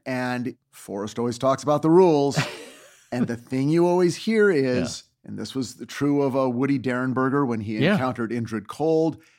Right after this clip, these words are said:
Speaker 1: suddenly you're having a conversation, but nobody's talking.
Speaker 2: Right.
Speaker 1: It's kinda like right now.
Speaker 2: <laughs> Yeah.
Speaker 1: Conversation, but no one's
Speaker 2: Well,
Speaker 1: saying anything.
Speaker 2: Orfeo calls it cosmic law, as we'll get into. So there are rules that are coming up.
Speaker 1: Yeah, and so now he's communicating, and he's terrified.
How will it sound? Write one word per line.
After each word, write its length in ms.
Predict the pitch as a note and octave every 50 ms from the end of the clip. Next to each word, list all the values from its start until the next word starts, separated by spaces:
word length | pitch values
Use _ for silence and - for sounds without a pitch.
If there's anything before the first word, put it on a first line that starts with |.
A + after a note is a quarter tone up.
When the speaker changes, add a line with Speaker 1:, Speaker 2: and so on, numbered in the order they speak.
| _ _
Speaker 1:
suddenly 500 | - - - A3 B3 A3+ B3 B3 A#3+ A#3+
you're 140 | A#3 G3+ F3+
having 300 | F#3 F#3 F3 F3+ F3 E3
a 60 | D#3
conversation, 800 | - D#3+ E3 D#3+ D3+ D3 - - F3+ F3+ D#3+ - C#3+ C3+ C3+
but 160 | B2+ D3+ C#3 D3+
nobody's 460 | E3 E3 F3 D#3+ E3+ D#3+ D#3 C3+ -
talking. 560 | - D#3+ E3+ E3+ E3+ D#3+ - A2 A#1 - - _ _ _ -
Speaker 2:
Right. 160 | C#3+ C#3+ - - - - - - - - -
Speaker 1:
It's 80 | - -
kinda 220 | - C#3 D3 D3
like 160 | D#3 D#3+ C#3+
right 180 | E3 F3+ F#3+ F#3+
now. 480 | G3 A3 B3+ F3+ E3 D3 D#3+ F#3 A3+ - -
Speaker 2:
<laughs> 80 | -
Yeah. 480 | C4 A3+ A3 G#3 - - - G#3+ A3 A3
Speaker 1:
Conversation, 600 | - - F3+ G3 G#3+ F3 E3 - G3+ G#3 F3 F3+
but 100 | F#3 E3+
no 80 | E3+ F3+
one's 180 | E3+ D3 C3+
Speaker 2:
Well, 160 | F#3+ F#3+ -
Speaker 1:
saying 120 | B3 F#3+ D#3+
anything. 280 | C#3 C3+ A#2+ A#2 C#3
Speaker 2:
Orfeo 420 | F#3 F#3 D3+ - C#4 D#4 B3+ G3+ D3
calls 280 | - F3 D#3+ D#3 C3
it 160 | C#3+ C3 - -
cosmic 500 | - D#3+ D3+ E3 D3+ C#3+ C#3+ C3+ - A#2
law, 400 | A#2+ A#2 G#2 F2 C#2+ B1 - - -
as 160 | F#2+ G2+ F#2
we'll 80 | G2+ F#2+
get 140 | F#2 G2 F#2+
into. 420 | F#2 F#2 F2+ - F#2 D#2 D2+ D2+
So 180 | - - A#2+ A2
there 180 | G#2+ B2+ C3+
are 140 | C#3 C#3+ C#3+
rules 640 | C#3 C3 C#3+ C#3 A2 F#2+ D#2+ - - - - - -
that 120 | G2+ G2
are 80 | F2 D#2
coming 260 | - G2+ F#2+ F2+ E2+
up. 180 | C#2 A#1 - _ -
Speaker 1:
Yeah, 240 | C4 A#3 C3+ F#2 -
and 140 | D3+ C#3+ -
so 120 | E3+ E3+
now 180 | E3+ F3+ F3+ D#3
he's 280 | - - - D#4 A3+
communicating, 920 | - - F3 D#3+ D3+ D3+ D#3 D#3 D3+ - - B2+ A2 G2 F#2 F2+ G#2 G#2+ - _ _ _ _ _ _
and 140 | C#3+ C#3 D3
he's 160 | E3 C#3+ -
terrified. 760 | - - A3+ A#3+ A#3+ G#3 - - A#2 A2+ A2 A2 A2 G#2 G#2+